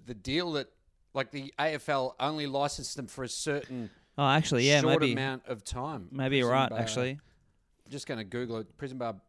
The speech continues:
Speaker 1: jumper for sale.
Speaker 2: You might be right, actually, 'cause I think, um, I think Kane Corns talked about that on Footy Classified, that they had to kinda do it for just a period of time, not the whole time.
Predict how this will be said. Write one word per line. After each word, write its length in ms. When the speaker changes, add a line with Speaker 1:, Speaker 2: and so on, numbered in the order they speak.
Speaker 1:
jumper 320
for 140
sale. 580
Speaker 2:
You 100
might 160
be 60
right, 200
actually, 360
'cause 160
I 80
think, 220
um, 480
I 40
think 200
Kane 220
Corns 280
talked 200
about 180
that 40
on 120
Footy 160
Classified, 540
that 80
they 100
had 180
to 80
kinda 220
do 80
it 80
for 220
just 160
a 40
period 260
of 60
time, 220
not 140
the 60
whole 140
time. 300